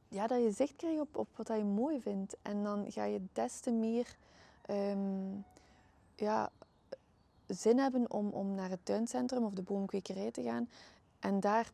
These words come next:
planten te kiezen die echt bij u, bij uzelf passen en bij je tuin. Ehm, en, en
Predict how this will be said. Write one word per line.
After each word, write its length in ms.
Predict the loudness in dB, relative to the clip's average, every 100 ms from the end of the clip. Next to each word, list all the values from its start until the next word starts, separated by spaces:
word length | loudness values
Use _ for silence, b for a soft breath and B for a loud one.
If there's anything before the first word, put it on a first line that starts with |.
| -4
planten 380 | 0 0 -2
te 140 | -4 -4
kiezen 360 | 0 2 2
die 140 | 2 0
echt 240 | -2 -2
bij 300 | -2 0 2
u, 240 | 4 4 2 -10 _ _ _ _ -4
bij 120 | 2
uzelf 440 | 4 4 2 0 -4
passen 420 | -6 -6 -8 -10 -12 b b b
en 160 | -2 0
bij 140 | 2
je 120 | 0 -2
tuin. 380 | -2 -2 -2 -6 B B B -8
Ehm, 440 | -4 -2 -2 -2 -6 -12 _ -20 _ _ _ _ -20 -6
en, 200 | -2 -2
en 320 | -2 -2 -2